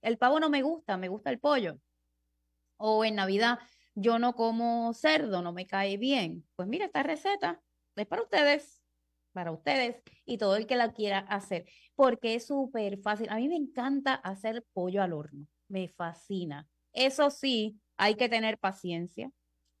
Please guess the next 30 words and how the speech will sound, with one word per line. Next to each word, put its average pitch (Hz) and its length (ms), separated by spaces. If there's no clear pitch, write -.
porque 208 220
el 196 100
pollo 190 240
se 233 220
tarda 170 480
y 165 140
este 185 180
pollo 202 340
va 226 220
completo 208 720
al 240 80
horno, 208 500
no 190 140
es 208 80
cortadito. 262 1080
Bueno, 277 200
si 247 100
lo 202 100
quiere 214 200
hacer, 302 280
si 240 60
lo 208 100
quiere 202 200
cortar, 220 500
¿verdad? 208 300
En 202 140
piezas, 277 540
perfecto, 208 460
avanza 185 440
más. 151 280